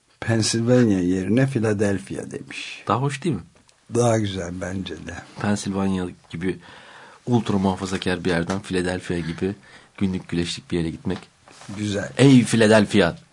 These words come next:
Speaker 1: Ey
Speaker 2: demek de daha güzel oluyor.
Speaker 1: Philadelphia, evet.
Speaker 2: Dolduruyor ağzı.
Speaker 1: Kısaltılmışını da söyleyebiliriz.
Speaker 2: Değişik.
Speaker 1: Philly.
Speaker 2: Ey Philly.
Speaker 1: Philly, evet.
Speaker 2: Değişiklikler iyidir.
Speaker 1: Ee, bir de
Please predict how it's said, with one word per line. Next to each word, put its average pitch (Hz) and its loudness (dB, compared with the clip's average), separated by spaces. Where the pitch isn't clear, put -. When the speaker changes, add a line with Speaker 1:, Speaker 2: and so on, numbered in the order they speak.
Speaker 1:
Ey 139 12
Speaker 2:
demek 127 10
de 101 8
daha 92 6
güzel 101 4
oluyor. 80 2
Speaker 1:
Philadelphia, - -6
evet. 87 -4
Speaker 2:
Dolduruyor 92 2
ağzı. 78 -2
Speaker 1:
Kısaltılmışını 120 2
da 123 4
söyleyebiliriz. 73 -6
Speaker 2:
Değişik. 113 4
Speaker 1:
Philly. 107 2
Speaker 2:
Ey 131 4
Philly. 110 2
Speaker 1:
Philly, 98 -2
evet. 90 -8
Speaker 2:
Değişiklikler 98 0
iyidir. 120 -2
Speaker 1:
Ee, 104 0
bir 131 8
de 135 6